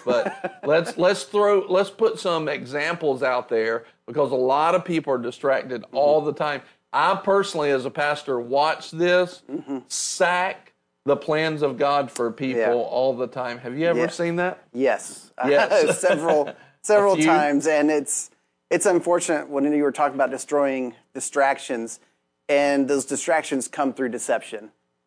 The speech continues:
Speaker 1: Yes.
Speaker 2: And he's
Speaker 1: Yeah.
Speaker 2: just deceiving us into <sighs> pursuing something that's not
Speaker 1: Yeah.
Speaker 2: truly the will
Speaker 1: Yeah.
Speaker 2: of God. And it's just, it's, you have to identify it and recognize it beforehand. It's always, it's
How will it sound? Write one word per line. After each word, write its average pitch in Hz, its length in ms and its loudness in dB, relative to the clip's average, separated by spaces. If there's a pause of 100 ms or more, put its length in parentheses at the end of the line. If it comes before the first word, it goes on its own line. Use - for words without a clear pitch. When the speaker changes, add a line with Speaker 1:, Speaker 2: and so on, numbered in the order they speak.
(260)
Speaker 1:
Yes. 139 500 2
Speaker 2:
And 135 80 -4
he's 143 320 0
Speaker 1:
Yeah. 143 160 -4
Speaker 2:
just 147 220 0
deceiving 156 840 2 (220)
us 135 360 -2
into 139 680 -4 (960)
<sighs> - 80 -16 (500)
pursuing 175 540 2
something 147 300 -2
that's 123 200 -6
not 131 520 -6 (420)
Speaker 1:
Yeah. 180 140 2
Speaker 2:
truly 147 380 4
the 127 120 -4
will 120 160 0
Speaker 1:
Yeah. 170 140 2
Speaker 2:
of 139 40 -2
God. 104 260 -2 (480)
And 156 360 4
it's 147 240 2
just, 143 240 0
it's, - 380 -4 (340)
you 165 140 2
have 185 140 2
to 180 60 2
identify 135 600 0
it - 100 -8
and 127 160 -4
recognize 123 560 -2
it 113 180 -6 (100)
beforehand. 139 680 -2
It's 127 120 -8
always, 170 340 2
it's - 280 -10